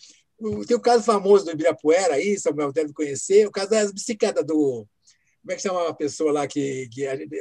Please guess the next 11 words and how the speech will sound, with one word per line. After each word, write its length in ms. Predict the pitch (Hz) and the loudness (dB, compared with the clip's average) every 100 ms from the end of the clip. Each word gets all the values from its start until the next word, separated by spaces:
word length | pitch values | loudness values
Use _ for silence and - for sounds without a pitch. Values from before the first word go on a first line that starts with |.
| 147 156 165 - | -6 -6 -10 -14
ficou 180 | - 202 | -4 -2
milionária 540 | 196 202 175 165 180 | 2 4 4 4 4
lá 180 | 170 170 | 4 2
alugando 300 | 170 170 180 | 0 -2 -4
bicicleta, 460 | 151 143 151 165 190 | -8 -6 0 0 0
não 80 | 202 | -4
pagava 300 | 208 226 226 | 0 2 2
nada 320 | 214 233 214 | 0 0 0
pro 120 | 165 | 0
parque. 320 | 135 - - _ _ _ _ | -4 -6 -8 _ _ _ _
Ficou 500 | - 233 254 220 - | 0 8 8 8 2